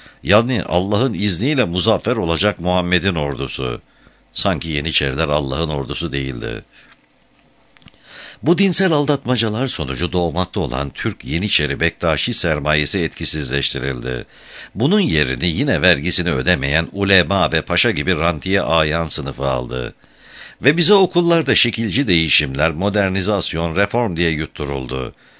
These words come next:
E, tarihi kaynağınız Ahmet Cevdet Paşa ve İngiliz tarih yazıcılığı olursa bu yanılgı da kaçınılmaz olur. Bektaşilik yasaklandı. Başta İstanbul ağası Zade Baba, Kıncı Baba, Salah Baba olmak üzere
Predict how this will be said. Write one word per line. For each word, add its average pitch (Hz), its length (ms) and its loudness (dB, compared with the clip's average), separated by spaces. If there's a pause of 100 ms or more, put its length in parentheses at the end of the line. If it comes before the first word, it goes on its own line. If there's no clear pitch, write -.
(380)
E, 85 420 6 (100)
tarihi 78 480 2
kaynağınız 80 640 0
Ahmet 82 360 -2
Cevdet 85 360 0
Paşa 90 280 0
ve 82 100 0
İngiliz 98 400 0
tarih 90 400 0
yazıcılığı 90 640 0
olursa 90 540 0 (260)
bu 101 140 -2
yanılgı 76 460 -2
da 73 80 0
kaçınılmaz 71 640 -4
olur. 62 400 -6 (800)
Bektaşilik 151 640 4
yasaklandı. 71 800 0 (380)
Başta 135 340 2
İstanbul 101 640 2
ağası 69 380 0
Zade 76 440 4
Baba, 65 440 -2
Kıncı 85 440 -2
Baba, 65 300 -2
Salah 92 460 0
Baba 85 260 0
olmak 78 440 0
üzere 65 380 -2